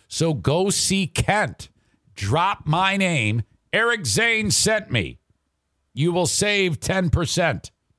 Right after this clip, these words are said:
at Johnson Carpet One Floor and Home. Bring a truck or some vehicle that can carry your flooring, okay? Or maybe you just get a quote. Some people just do that, but I can promise you, you won't find a price cheaper.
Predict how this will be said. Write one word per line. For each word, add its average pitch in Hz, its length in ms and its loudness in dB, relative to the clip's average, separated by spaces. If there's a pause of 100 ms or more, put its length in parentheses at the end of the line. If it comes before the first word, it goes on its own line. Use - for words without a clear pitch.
(540)
at 113 180 -6
Johnson 165 560 0
Carpet 170 460 0
One 143 340 -2
Floor 139 340 -2
and 123 140 -2
Home. 95 300 -4 (2000)
Bring 240 320 0
a 240 80 0
truck 196 720 -2
or 143 180 2
some 160 260 0
vehicle 147 400 0
that 139 160 -2
can 113 140 -6
carry 139 360 0
your 107 100 -2
flooring, 98 520 -2 (920)
okay? 98 360 -8 (1120)
Or 113 120 -4
maybe 202 280 -2
you 190 160 0
just 151 240 -2
get 165 140 0
a 123 60 -2
quote. 92 340 -6 (120)
Some 131 220 -10
people 117 220 -6
just 101 240 -6
do 87 140 -4
that, 60 200 -12
but 85 140 -14 (100)
I 107 120 0
can 110 260 -8
promise 107 380 -2
you, 87 60 -10
you 85 120 -6
won't 98 180 -4
find 95 180 -2
a 85 40 -6
price 80 260 -10
cheaper. - 300 -18